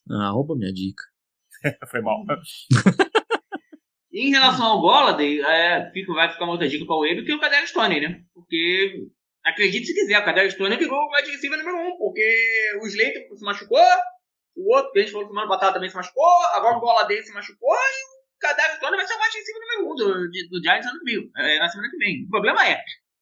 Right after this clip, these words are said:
Speaker 3: quem é que vai passar pra ele? Porque Daniel Jones provavelmente tá fora. É, é, se você não é, é Patrick Mahomes em, em semana de Super Bowl, você não volta do protocolo de concussão numa semana.
Speaker 2: Não, é, é possível.
Speaker 1: E tem mais
Speaker 2: O,
Speaker 1: um problema
Speaker 2: o Bridgewater
Speaker 1: também, né?
Speaker 2: voltou em uma semana essa semana. Eu acho que, que tem chance sim do, do Daniel Jones jogar.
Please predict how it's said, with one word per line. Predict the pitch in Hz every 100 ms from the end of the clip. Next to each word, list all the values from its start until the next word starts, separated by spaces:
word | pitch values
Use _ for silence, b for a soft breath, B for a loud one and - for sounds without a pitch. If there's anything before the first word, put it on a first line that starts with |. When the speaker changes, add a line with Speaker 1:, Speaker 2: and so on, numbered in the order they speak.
| _
Speaker 3:
quem | 240 254
é |
que | 294
vai | 311 311
passar | 311 311
pra | 427 277 302
ele? | 262
Porque | 196 190 170
Daniel | 196 190 185
Jones | 214 269
provavelmente | 262 233 202 214
tá | 453 285
fora. | 202 165
É, | 143 151 147 139
é, | 135 - _ -
se |
você | 196 208
não | 311 269
é, | 214 190 156 -
é | 156 156 156 143 135 -
Patrick | 175 - -
Mahomes | 214 170 165 143 131
em, | 151 156 151 151 143 135
em | 151
semana | - 156 165
de | 170
Super | - 180
Bowl, | 190
você | 220 330
não | 339
volta | 233 262
do | 226
protocolo | 226 - 294
de | -
concussão | 247 214 214
numa | 254
semana. | 285 415 254 127 - _ _
Speaker 2:
Não, | 175 196 - - -
é, | 156 170
é | 170
possível. | 226 123 - -
Speaker 1:
E |
tem | 135 143
mais | 135 175
Speaker 2:
O, | 165
Speaker 1:
um |
problema | 139 113 101 104 139
Speaker 2:
o |
Bridgewater | 135 147 143 139 151
Speaker 1:
também, |
né? | 165
Speaker 2:
voltou | 190 175 190 190
em | 185
uma | 185 190
semana | 202 170 151
essa | 117 -
semana. | 123 107 104
Eu | 110
acho | 127 -
que, | 175
que | -
tem | 160 180
chance | - 180 -
sim | 175 170
do, | 156 131
do | 135
Daniel | 127 139 139
Jones | 135 139
jogar. | 156 127 113